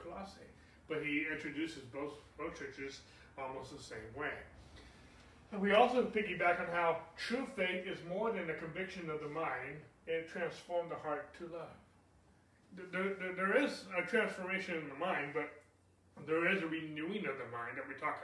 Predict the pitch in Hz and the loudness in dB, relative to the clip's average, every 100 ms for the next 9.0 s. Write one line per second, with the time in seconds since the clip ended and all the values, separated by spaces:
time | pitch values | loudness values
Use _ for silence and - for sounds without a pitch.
0 | 123 131 143 127 127 120 113 - - 120 | -4 -2 -2 -2 -4 -6 -14 -12 -12 -12
1 | - - - - - - 175 190 185 220 | -14 -20 -20 -20 -20 -2 2 4 4 2
2 | - 190 - 185 - - 180 175 - - | 2 -4 -2 -2 -4 -8 -8 -8 -10 -8
3 | 151 147 - - - 147 139 143 139 - | -6 -6 -10 -18 -14 -12 -8 -8 -8 -10
4 | - - - - - - - - 127 131 | -14 -18 -12 2 2 2 -2 -4 -2 -2
5 | 135 - - - - 156 160 156 - - | -4 -10 -20 -18 -2 4 4 2 -6 -18
6 | - - - - - - - 196 190 185 | -20 -20 -20 -20 -20 -20 -10 0 2 2
7 | 175 185 185 196 262 262 233 214 - 220 | 0 -2 -2 2 2 2 2 2 2 4
8 | 202 180 160 175 233 233 156 170 170 | 4 4 2 6 6 6 4 4 4